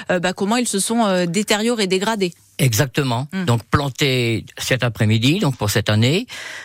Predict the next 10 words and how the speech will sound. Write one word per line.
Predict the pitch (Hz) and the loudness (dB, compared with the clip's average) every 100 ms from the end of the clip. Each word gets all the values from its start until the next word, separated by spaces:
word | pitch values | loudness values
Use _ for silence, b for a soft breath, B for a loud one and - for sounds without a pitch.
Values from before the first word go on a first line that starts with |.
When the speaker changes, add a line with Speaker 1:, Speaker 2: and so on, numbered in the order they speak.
| B | B
Speaker 2:
deux | 98 127 151 | 0 2 2
mois, | 151 147 156 151 | 2 0 0 -2
une | 120 | -4
quinzaine | 107 135 127 135 | -2 -2 0 2
de | 117 107 | 2 0
centimètres | - 123 123 113 113 104 | 0 0 2 2 2 0
de | - 107 104 | 0 2 2
profondeur | - 107 113 107 113 | 2 2 4 2 2
du | 117 | 2
sol. | 104 - 117 156 | 0 0 0 0